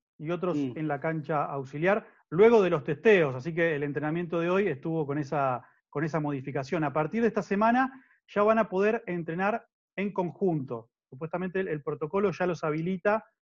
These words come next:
Speaker 1: para poder entrenar todos, eh, en la misma medida o en la misma cancha. Esto va a ser siempre decisión del cuerpo médico y técnico de Racing. Recordemos que días anteriores el cuerpo médico había decidido esperar un poco más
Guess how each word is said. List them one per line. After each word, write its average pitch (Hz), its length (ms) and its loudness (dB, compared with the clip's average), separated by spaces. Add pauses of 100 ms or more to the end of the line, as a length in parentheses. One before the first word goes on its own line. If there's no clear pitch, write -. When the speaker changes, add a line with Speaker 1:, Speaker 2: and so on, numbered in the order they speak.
Speaker 1:
para 190 480 2
poder 160 240 0
entrenar 175 440 -2 (120)
todos, 180 480 0 (500)
eh, 123 640 -6 (300)
en 143 100 -10
la 147 80 -2
misma 165 220 -2
medida 185 480 4
o 156 100 0
en 147 80 -2
la 147 80 -4
misma 156 260 -2
cancha. 175 380 0
Esto 175 300 -2
va 185 120 4
a 165 40 -2
ser 190 240 0
siempre 196 320 -2
decisión 170 500 -2 (380)
del 156 160 0
cuerpo 185 300 2
médico 214 560 2
y 156 100 -4
técnico 175 440 0
de 175 80 4
Racing. 165 300 2
Recordemos 151 400 -2
que 160 100 -4
días 170 220 0
anteriores 170 420 0
el 156 100 -4
cuerpo 165 200 -2
médico 175 280 -2
había 170 160 2
decidido 185 560 -2 (240)
esperar 190 400 4
un 190 120 0
poco 208 260 2
más 196 340 4